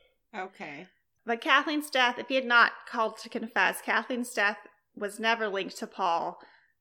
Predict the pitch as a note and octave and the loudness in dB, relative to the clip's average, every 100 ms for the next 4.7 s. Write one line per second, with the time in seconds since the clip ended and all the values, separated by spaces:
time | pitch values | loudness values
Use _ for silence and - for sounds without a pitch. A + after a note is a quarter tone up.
0 | _ _ - F#3+ G3+ G3+ F#3+ - F4 F#4+ | _ _ -4 -2 -4 -6 -6 -4 -2 0
1 | B3+ C4 A3+ G3+ G3+ F#3+ F#3+ F#3+ G#3 _ | 0 -2 0 0 2 4 4 2 -4 _
2 | - B3 C4 B3 A#3 A#3 G#3+ - G#3 G3 | -2 0 0 0 -2 -4 -6 -2 0 0
3 | F#3 - F3+ E3+ - G#3 G#3+ F#3 F3 D#3+ | -2 -6 -6 -8 -10 -8 -4 -2 -2 -4
4 | D#3+ D#3 D3+ - - - - | -4 -8 -10 -12 -10 -8 -10